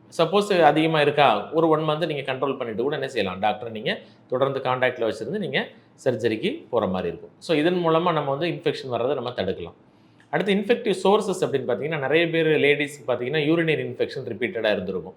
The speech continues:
So, அந்த மாதிரி இருக்கவங்கலாம் அவங்க கைனகாலஜிஸ்டோ, ரெகுலர் ஃபிசிஷியனை கான்டாக்ட் பண்ணி, யூரின் ஒரு கல்ச்சர் பண்ணி, யூரின்ல, ஆ, எந்த விதமான குரோத் கிருமி இல்லாத அளவுக்கு நம்ம என்ன செய்யலாம்? பாத்துக்கலாம். Especially லேடீஸ்க்கு இந்த ப்ராப்ளத்தை நம்ம நிறைய நம்ம பாக்குறோம். So, அதனால யூரினரி இன்ஃபெக்ஷன் இல்லாம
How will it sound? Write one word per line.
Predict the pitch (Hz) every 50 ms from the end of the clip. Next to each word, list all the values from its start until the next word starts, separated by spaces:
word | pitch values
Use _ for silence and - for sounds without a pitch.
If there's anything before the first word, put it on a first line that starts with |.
| - _ _ _
So, | - - 151 135
அந்த | 139 160 170
மாதிரி | 185 196 190 180 165 156
இருக்கவங்கலாம் | - 156 139 135 135 135
அவங்க | 139 139 135 135 131 117 127
கைனகாலஜிஸ்டோ, | 127 131 131 127 123 120 120 113 113 - - 123
ரெகுலர் | 123 123 120 117 117 117 110 127 123 117 - 117 104
ஃபிசிஷியனை | - 127 110 - 113 110 110
கான்டாக்ட் | - 107 104 101 104 98 - -
பண்ணி, | - 95 98 117 135 - - - _ _ _ _ _ _
யூரின் | - 131 143 147 147 143 139 131
ஒரு | 135 123 -
கல்ச்சர் | - 123 120 - 135 113
பண்ணி, | 110 - 113 117 123 123 123
யூரின்ல, | 135 143 147 135 123 127 185 247 - - - - _ _ _ _ -
ஆ, | 143 139 135
எந்த | 135 139 139 139
விதமான | 135 127 127 123 123 120
குரோத் | 117 107 120 127 123 123 - - -
கிருமி | 127 127 123
இல்லாத | 123 113 120 127 123 120
அளவுக்கு | 110 - 123 147
நம்ம | 139 131 120
என்ன | 113 113 117
செய்யலாம்? | - - 98 95 90 85 - -
பாத்துக்கலாம். | 104 92 107 110 165 202 190 160
Especially | - - 160 143 - 175 185
லேடீஸ்க்கு | 160 147 156 160 160 156 160 160 156
இந்த | 131 127
ப்ராப்ளத்தை | 117 123 123 120 123 - 131
நம்ம | 123 117 117
நிறைய | 113 113 110 110 113 139 170 - - - _ _ _ _
நம்ம | 110 110 110 101 98
பாக்குறோம். | 101 95 92 90 87 87 - -
So, | - - 143 135
அதனால | 127 135 147 190 247 -
யூரினரி | 196 185 196 208 214 208 202 175 160
இன்ஃபெக்ஷன் | 151 139 - 139 135 - 131 120
இல்லாம | 113 113 117 117 120 147 196